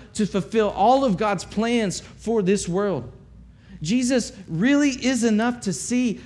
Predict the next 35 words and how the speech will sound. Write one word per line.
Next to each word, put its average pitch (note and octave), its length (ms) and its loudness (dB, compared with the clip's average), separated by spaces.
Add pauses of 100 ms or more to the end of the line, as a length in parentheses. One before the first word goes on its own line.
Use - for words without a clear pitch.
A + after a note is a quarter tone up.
(120)
the F3+ 120 -2
power A3 760 0
of C#3 200 -4
God G3 420 -2
at E3+ 200 -4
work F3+ 460 -4
in F#3 280 -4
our E3+ 340 -6
lives D#3+ 560 -6
and A#2 100 -8
in C#3 140 -6
our D#3+ 140 -8
church. - 720 -14 (1500)
So - 160 -8
let's G#3 220 -2
start - 420 -2
this F3 200 -2
journey E3 480 0
together E3 440 0
today. D#3 420 0 (220)
Let's - 260 0 (180)
set A3+ 320 0
our A3+ 140 4
hearts A3 420 2
on F#3 140 0
the E3+ 60 0
Son G3 260 -2
of E3+ 120 -2
God, D3+ 360 0 (180)
and F3 200 0
let's A#3 240 0
see B3 340 0
that D3 220 -2
Jesus G3+ 600 0
came A#3 600 -2